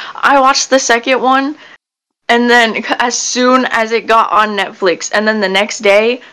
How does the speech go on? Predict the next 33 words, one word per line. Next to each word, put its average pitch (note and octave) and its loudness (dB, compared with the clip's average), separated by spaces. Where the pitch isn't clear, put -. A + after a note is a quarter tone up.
my F#3+ 0
cousin A#3 -2
got B3 2
here. B3+ -4
She A3 -8
said A#3+ 0
she - -6
hadn't A3+ -4
watched G#3+ -2
it B3 -2
yet. C4 0
I A#3 -2
said, A3+ -2
"Oh D4 4
my C#4+ 2
god." G#3+ -2
And A3 2
then A#3+ 4
I G#3+ 2
put B3+ 0
it A#3 0
on, B3 0
and A#3 -8
we A3+ -8
sat A#3+ -2
and A#3 -8
we A#3 -8
watched F#3+ 0
it, C4 -2
and A#3+ -2
at B3 -2
the F#3 -6
end, A#3+ -2